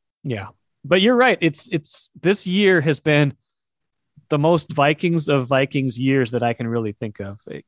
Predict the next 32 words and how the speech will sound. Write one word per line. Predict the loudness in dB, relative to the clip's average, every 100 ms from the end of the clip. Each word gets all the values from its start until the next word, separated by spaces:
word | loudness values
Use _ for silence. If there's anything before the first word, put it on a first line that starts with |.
| -6
has | -2 0
it | -2
not? | -2 0 2 2
I |
mean, | 0 -2 -4 _ _ -8
I, | -4
I'm | -4
hard | 0 2 0 0
pressed. | 2 2 0
E-, | -4
even, | -2 0 2
like, | 0 -2
twenty | -2 0 0
ten, | -2 0 2
when | 0 0
things | -2 0
were | 0
just | 0 -2 -6 _ _ _ _
weird | -10 -4 2 4 6 6 4 0 -4 _ _ -2
all | 2 4
the | 2
time | 2 2 2 2
and | 0 -2
things | -4
were | -4
just | -6 -8 _ _
falling | 2 4 2 0
apart. | -6 -2 2 2 0
Like, | -2
they | 0
were | 2
just, | 2 -2 -6